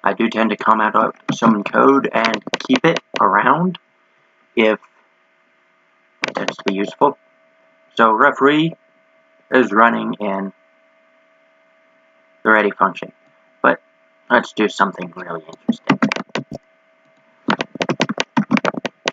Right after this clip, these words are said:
We're gonna query free, get rid of the node, and then print its name.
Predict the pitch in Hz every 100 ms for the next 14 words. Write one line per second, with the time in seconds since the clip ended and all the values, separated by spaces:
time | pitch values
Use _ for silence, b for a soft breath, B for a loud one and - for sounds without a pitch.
0 | _ - - - - _ 139 131 117 113
1 | 120 117 110 - 98 - _ - - 110
2 | 107 120 139 104 113 - _ _ _ _
3 | - 98 90 85 - 123 135 - 113 -
4 | _ 110 104